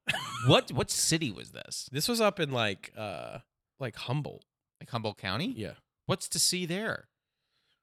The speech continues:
Speaker 1: We went to a winery.
Speaker 2: Okay.
Speaker 1: And we went to, like, an apothecary, but it wasn't, like, a storefront.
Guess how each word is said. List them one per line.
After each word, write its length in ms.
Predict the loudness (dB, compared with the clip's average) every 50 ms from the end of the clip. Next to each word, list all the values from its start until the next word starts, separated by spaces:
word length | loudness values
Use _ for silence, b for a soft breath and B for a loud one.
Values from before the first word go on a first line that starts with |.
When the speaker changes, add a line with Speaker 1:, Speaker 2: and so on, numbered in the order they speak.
| _ _ _
Speaker 1:
We 100 | -6 -4
went 140 | -4 -4 -2
to 100 | -2 0
a 80 | 2 2
winery. 640 | 2 2 2 0 0 0 0 0 -2 -2 -2 -6 -8 _ _ _ _ _
Speaker 2:
Okay. 240 | -14 -14 -12 -14 -10 -6 -2
Speaker 1:
And 60 | 0
we 80 | 2 4
went 220 | 4 4 4 2 2
to, 200 | 0 2 2 2 2
like, 260 | 2 2 0 0 -4 _
an 120 | 0 2 2
apothecary, 880 | 2 0 -2 0 4 4 4 4 2 0 -2 0 0 2 4 4 4 4
but 180 | 4 6 4
it 80 | 4 4
wasn't, 340 | 6 4 4 4 4 2 4
like, 360 | 6 6 6 6 4 -2 -10 _ _ _ 0
a 60 | 2
storefront. 800 | 2 2 4 4 6 6 8 6 6 4 0 -2 -2 -4 -4